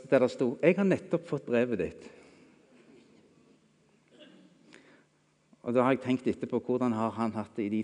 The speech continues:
to årene? Han hadde ett frimerke, og han tok en sjanse og ba til Gud om at det måtte være et eller annet menneske i andre enden. Og så var det to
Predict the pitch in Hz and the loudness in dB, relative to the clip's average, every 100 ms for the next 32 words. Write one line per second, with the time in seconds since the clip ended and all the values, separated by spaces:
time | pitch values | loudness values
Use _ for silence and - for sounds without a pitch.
0 | - 104 98 98 92 90 - - _ _ | -4 -2 -2 -4 -6 -10 -12 -20 _ _
1 | _ _ _ _ _ _ _ - 120 120 | _ _ _ _ _ _ _ -6 0 2
2 | 135 - - 123 113 123 - 107 104 - | 2 0 -2 0 2 0 -4 -6 -4 -4
3 | 113 107 104 - 101 90 - 117 101 101 | -4 -4 -4 -4 -6 -6 -8 -8 -4 -4
4 | 101 104 101 104 - - - - - _ | -2 -2 -2 -2 -8 -20 -20 -20 -20 _
5 | - 113 107 117 107 - 107 113 - 104 | -4 -2 -2 -2 -4 -2 0 0 0 -4
6 | 120 107 107 98 98 - 113 101 104 98 | -2 0 0 -2 -4 -4 -4 -2 -2 -2
7 | 90 98 - - _ - - - - 98 | -4 -6 -12 -20 _ -20 -20 -20 -12 -6
8 | 110 - - | -4 -4 -4